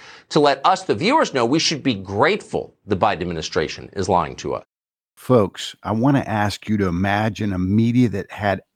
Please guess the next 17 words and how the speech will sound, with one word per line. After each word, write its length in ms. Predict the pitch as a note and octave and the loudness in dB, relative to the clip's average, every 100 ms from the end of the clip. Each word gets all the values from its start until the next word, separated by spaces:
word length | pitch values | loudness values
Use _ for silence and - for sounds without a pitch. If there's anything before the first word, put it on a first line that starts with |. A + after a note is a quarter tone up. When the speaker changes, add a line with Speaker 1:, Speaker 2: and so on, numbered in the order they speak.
| - | -4
Speaker 2:
absolutely 760 | A2 A2+ - G#2+ G#2 - G2 | -4 -4 -6 -2 -2 -4 -6
no 300 | F#2+ G#2+ B2+ | 0 4 6
ability 600 | C3 G2 A#2+ A2+ A#2 A2 G2+ | 6 4 4 4 2 -2 -4
to 140 | - | -8
be 180 | D#2+ G2 | -6 -6
funded 500 | - A2 A#2+ A2 G2 | -2 2 4 2 0
when 200 | F#2 F2 | -2 0
we 140 | A#2 | 0
spend 520 | - - - A#2 A2+ | -2 -6 -6 -2 -2
our 140 | G2+ G2 | -2 -4
discretionary 800 | E2+ F2+ - A2+ G#2 - F#2+ F#2 | -6 -12 -4 -2 -2 0 0 0
dollars 520 | F2 F#2 G2 F2+ E2+ | 2 4 4 2 -4
on 140 | F2 | -8
the 80 | E2 | -8
products 540 | - - G2 G2 - F2 | -10 -2 0 0 -4 -12
and 120 | D#2+ | -12
services 600 | - G2 G2 F#2 F2+ - | -6 -6 -4 -6 -6 -8